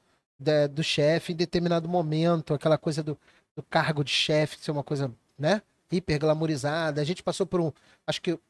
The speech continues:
acho que passou, uma geração de, de alunos saindo, os egressos de universidades de gastronomia, achando que vão sair de lá grandes chefes e tal, tal.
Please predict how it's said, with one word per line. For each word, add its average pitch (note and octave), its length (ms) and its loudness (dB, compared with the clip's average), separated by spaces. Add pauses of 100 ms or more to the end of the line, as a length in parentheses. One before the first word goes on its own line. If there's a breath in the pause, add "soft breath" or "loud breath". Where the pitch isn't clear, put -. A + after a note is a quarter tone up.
(140)
acho - 160 -6
que - 60 -20
passou, D3+ 420 2
uma D3+ 160 0
geração E3+ 720 0
de, D3 260 -8
de D#3+ 340 -4
alunos E3 560 0
saindo, F3 380 -2
os B2+ 60 -10
egressos D3+ 560 0
de C#3+ 280 -4 (420 loud breath)
universidades D#3+ 560 2
de D#3+ 60 -8
gastronomia, D#3 720 0
achando E3 340 2
que - 100 -12
vão D3+ 140 -4
sair D3+ 200 -2
de D3+ 120 -4
lá D#3 100 4
grandes D3+ 420 -2
chefes - 680 -4 (480 loud breath)
e D#3 80 -8
tal, E3 560 2
tal. - 260 -10